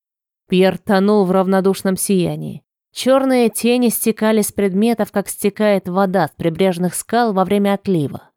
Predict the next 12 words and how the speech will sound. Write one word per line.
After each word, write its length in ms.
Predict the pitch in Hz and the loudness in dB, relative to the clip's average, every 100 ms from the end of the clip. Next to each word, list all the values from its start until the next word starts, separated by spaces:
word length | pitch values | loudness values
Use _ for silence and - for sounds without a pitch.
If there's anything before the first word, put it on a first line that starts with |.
| _ _ _ _ _ | _ _ _ _ _
Было 300 | - 165 170 | -6 -4 -2
тихо 560 | 170 - 202 233 220 226 | -4 -6 -4 -2 -2 0
и 140 | 214 | 0
холодно. 800 | 190 - 214 185 127 - - 160 _ _ _ _ | -2 -4 -2 0 -2 -8 -14 -18 _ _ _ _
Леденящая 680 | 165 165 170 196 226 - 196 | -2 0 2 2 0 0 -2
стужа 360 | - - 220 196 | -2 -2 0 -2
вползала 720 | - 196 190 175 196 226 202 | -2 0 0 0 0 0 -2
в 120 | - | -6
комнату 560 | - 220 226 220 220 | -2 0 2 0 0
неотвратимо 1040 | 214 196 190 175 185 180 - - 269 269 262 | 2 2 0 -2 -2 -2 -6 -8 -4 -4 -4
и 140 | 226 220 | -4 -2
равнодушно. 920 | 220 202 208 196 170 104 - - - | -2 -2 -2 -4 -4 -8 -10 -20 -20